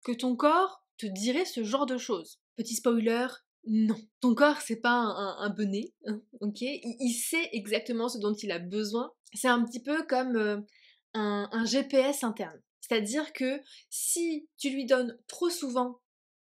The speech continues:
des burgers, à partir du moment où tu as un rapport à la nourriture sain et un comportement alimentaire régulé, j'entends, si tu ne lui apportes que des burgers, il y a un moment donné où il va te dire : « Stop !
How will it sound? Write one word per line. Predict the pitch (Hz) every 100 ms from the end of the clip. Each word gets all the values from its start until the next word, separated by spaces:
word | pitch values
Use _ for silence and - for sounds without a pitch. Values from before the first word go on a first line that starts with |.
| _
des | 214 214
burgers, | 214 185 208 214 302 220 - _ _ _ _ _ _ -
à | 202
partir | 233 233 285
du |
moment | 247 254 285
où | 247
tu | -
as | 226
un |
rapport | 202 196 220 214 - _
à | -
la | 185
nourriture | 185 208 -
sain | 220 214 220
et | 185
un | 180
comportement | 247 240 277 233 208
alimentaire | 202 190 185 208 196 196
régulé, | 190 196 208 302 262
j'entends, | 202 190 185 226 262 - _ _ _ _ _ - - -
si | - 262
tu | 311
ne | 302
lui | 302
apportes | 285 285 269 - -
que | 330 320 320
des | 190 196
burgers, | 214 208 220 254
il | 233
y |
a | 202
un |
moment | 233 330
donné | 262 233 262 359
où | - 233
il |
va | 247
te | 247
dire : « | 254 294
Stop ! | - - - 381